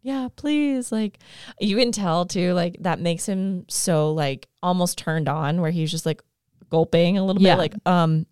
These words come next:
Speaker 1: mm,
Speaker 2: Okay.
Speaker 1: uh, I'll do that
Speaker 2: And you
Speaker 1: for
Speaker 2: can,
Speaker 1: you.
Speaker 2: yeah, it totally gives him, like, more ammunition to, like, again, try and ask Rachel out.
Speaker 1: Yes,
Speaker 2: So
Speaker 1: absolutely.
Speaker 2: so with that said, Rachel has volunteered to watch Marcel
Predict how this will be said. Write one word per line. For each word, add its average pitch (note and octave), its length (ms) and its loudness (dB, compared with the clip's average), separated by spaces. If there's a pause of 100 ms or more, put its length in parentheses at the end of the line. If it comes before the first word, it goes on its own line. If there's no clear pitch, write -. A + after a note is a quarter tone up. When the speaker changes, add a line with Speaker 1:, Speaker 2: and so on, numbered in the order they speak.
Speaker 1:
mm, F3+ 80 6
Speaker 2:
Okay. F#3 640 4
Speaker 1:
uh, D3+ 160 -6 (160)
I'll C#3+ 160 -8
do D3+ 240 -8
that D3+ 380 -12
Speaker 2:
And A#3 140 10
you C4 60 10
Speaker 1:
for B3 40 6
Speaker 2:
can, C4 160 8
Speaker 1:
you. G3 120 4
Speaker 2:
yeah, A3 240 6
it G#3+ 140 4
totally B3 320 6
gives G#3+ 260 4
him, A3 160 10
like, F#3 380 6
more G3+ 300 10
ammunition F#3+ 580 8
to, F#3+ 120 4
like, E3+ 260 4
again, F3 600 6
try F3+ 920 4
and D#3 160 2
ask D3+ 320 -2
Rachel - 360 -4
out. - 280 -4 (180)
Speaker 1:
Yes, - 560 -6 (260)
Speaker 2:
So D#3 60 -10 (140)
Speaker 1:
absolutely. C3+ 540 -4 (340)
Speaker 2:
so C4 480 8
with C#4+ 200 4
that B3 180 4
said, F3+ 440 4
Rachel A3+ 260 8
has A3+ 160 6
volunteered F3+ 560 6
to F3 100 6
watch E3 480 4
Marcel E3+ 720 4